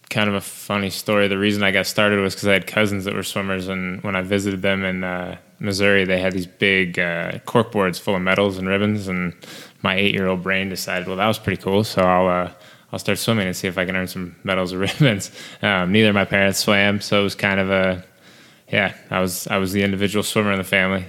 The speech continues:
Um, got into swimming and then, uh, swam all the way through college, but in high school I had a,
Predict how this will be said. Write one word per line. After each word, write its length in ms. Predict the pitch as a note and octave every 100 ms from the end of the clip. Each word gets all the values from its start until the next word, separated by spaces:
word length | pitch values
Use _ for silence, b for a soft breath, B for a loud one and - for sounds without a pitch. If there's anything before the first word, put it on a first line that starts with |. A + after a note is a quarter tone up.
| -
Um, 500 | G2 F#2+ F2+ F2+ F2+ - - B -
got 140 | G#2+
into 120 | G#2+ G2+
swimming 460 | - A2+ B2 B2+
and 140 | G#2+ G#2
then, 280 | G2+ G2+
uh, 540 | G2+ F#2+ F#2+ F#2 F#2 F#2 -
swam 720 | - - G2+ G2 G2+ G2 F#2 - -
all 140 | - G#2
the 60 |
way 80 | G#2+
through 160 | - G2+
college, 400 | G#2 G#2 G2+ F#2
but 100 | G2+
in 100 | F#2
high 180 | G2 G#2
school 280 | - G#2
I 120 | F#2+ F2+
had 200 | F#2+ F#2
a, 300 | F2+ F2+